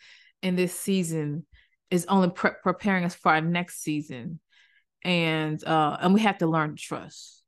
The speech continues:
And we can trust in a lot of different things. You can trust in your own ingenuity. You can trust in your education. You can trust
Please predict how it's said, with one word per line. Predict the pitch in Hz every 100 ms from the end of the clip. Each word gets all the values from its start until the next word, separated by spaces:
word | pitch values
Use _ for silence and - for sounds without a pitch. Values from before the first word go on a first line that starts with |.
| _
And | 180 175
we | 202
can | 208
trust | 202 240 226
in | 220
a |
lot | 202 190
of |
different | 190 175 -
things. | 196 165 143 156
You | 170
can | 175
trust | - 180 175
in | 170
your | 160
own | 175 156
ingenuity. | 165 160 165 185 185
You | 160
can | 160
trust | - 165 -
in | 170
your | 156
education. | 165 156 151 170 170 175
You | 170
can | 165
trust | 147 190 175 175